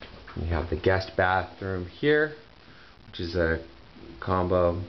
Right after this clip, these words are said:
bathtub shower, one vanity. This is the master bedroom, king size bed. It's a Simmons Beauty Rest pillow top mattress,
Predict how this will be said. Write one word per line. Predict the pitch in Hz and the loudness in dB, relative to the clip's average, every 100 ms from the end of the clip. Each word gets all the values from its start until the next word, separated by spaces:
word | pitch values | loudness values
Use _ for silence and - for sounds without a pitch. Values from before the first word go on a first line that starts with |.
| - | -6
bathtub | 87 87 85 98 85 | -2 0 0 0 0
shower, | - 98 92 92 92 87 - 98 | 0 2 2 0 -2 -4 -10 -4
one | 95 98 | 0 2
vanity. | 92 92 92 90 98 95 92 - - - - - - - - - - - - - - - - - | 4 4 4 2 2 0 -2 -14 -20 -20 -20 -20 -18 -18 -18 -18 -18 -18 -18 -18 -20 -18 -14 -4
This | 98 - | -2 2
is | 90 - | 0 2
the | |
master | 82 87 87 - 90 | 4 4 2 0 -2
bedroom, | 85 98 92 92 95 92 87 - - - - - - | 4 4 4 0 0 0 -4 -10 -18 -20 -20 -20 0
king | 110 98 | 2 2
size | - 95 85 | 2 2 0
bed. | - 95 95 | 0 2 2
It's | 92 87 | -2 -6
a | 95 | -14
Simmons | - 101 95 87 | -4 -2 0 -2
Beauty | - 95 90 | 0 0 4
Rest | 92 90 90 - - | 4 2 -2 -8 0
pillow | 107 98 | 4 4
top | - 98 92 98 | 2 0 0 0
mattress, | 104 98 - 98 90 - | -4 -2 0 0 0 -6